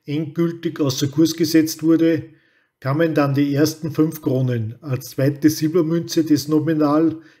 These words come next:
in Umlauf. Zu dem Zeitpunkt kam auch am einunddreißigsten zweiten neunzehnhundert das erste auf Kronen lautende Papiergeld in Umlauf,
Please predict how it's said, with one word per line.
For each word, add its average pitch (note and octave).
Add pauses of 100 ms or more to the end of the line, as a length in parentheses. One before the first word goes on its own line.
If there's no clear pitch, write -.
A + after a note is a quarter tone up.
in E3+
Umlauf. A#2+ (1300)
Zu D#3
dem D3
Zeitpunkt C#3+
kam D3
auch D#3+
am C#3+
einunddreißigsten C#3
zweiten C#3+
neunzehnhundert E3 (340)
das C3+
erste D#3+ (240)
auf C#3+
Kronen E3
lautende D3+
Papiergeld D#3
in D#3
Umlauf, E3+